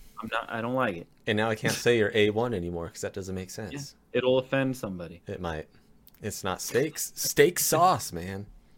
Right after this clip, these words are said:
Speaker 1: Yeah. It, you're not being inclusive to chicken.
Speaker 2: <laughs> Well, <laughs> well, Chick-fil-A is not being inclusive to cows, so.
Speaker 1: <laughs> That's true, too. For now.
Speaker 2: That's true.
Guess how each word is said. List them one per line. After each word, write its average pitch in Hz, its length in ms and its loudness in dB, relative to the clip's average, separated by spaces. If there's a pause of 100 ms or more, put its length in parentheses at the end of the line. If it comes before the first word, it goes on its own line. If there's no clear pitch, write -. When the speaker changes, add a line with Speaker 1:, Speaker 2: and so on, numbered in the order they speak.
(240)
Speaker 1:
Yeah. 135 220 0 (680)
It, 143 200 2
you're 147 120 4
not 170 240 4
being 156 220 2
inclusive 131 580 0
to 101 80 -4
chicken. 98 480 -2 (540)
Speaker 2:
<laughs> - 60 -4 (3250)
Well, 113 220 -2 (300)
<laughs> - 320 -16
well, 127 120 2
Chick-fil-A 127 520 6
is 98 160 0
not 104 160 -2
being 107 160 2
inclusive 104 440 -4
to 92 60 -2
cows, 87 460 0
so. 87 280 0 (560)
Speaker 1:
<laughs> - 560 -14
That's 220 200 4 (160)
true, 165 180 2
too. 151 300 -2 (240)
For 143 140 4
now. 170 400 4 (420)
Speaker 2:
That's 123 300 6
true. 110 260 2